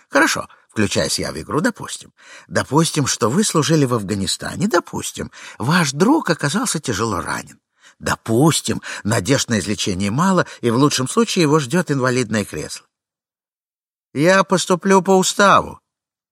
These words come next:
Содержание устава штатским знать не положено. Подумаешь, тайна.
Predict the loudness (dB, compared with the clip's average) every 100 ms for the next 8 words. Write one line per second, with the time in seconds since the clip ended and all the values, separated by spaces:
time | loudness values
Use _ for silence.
0 | _ _ -4 0 4 4 4 2 4 4
1 | 2 2 2 4 4 0 -2 -2 -2 -4
2 | -4 -2 -2 -2 -6 -6 -8 -6 -12 -14
3 | -16 -18 _ _ _ _ _ _ _ -4
4 | -4 -2 -4 -4 -2 0 0 -2 -4 0
5 | 0 0 -2 -8 -12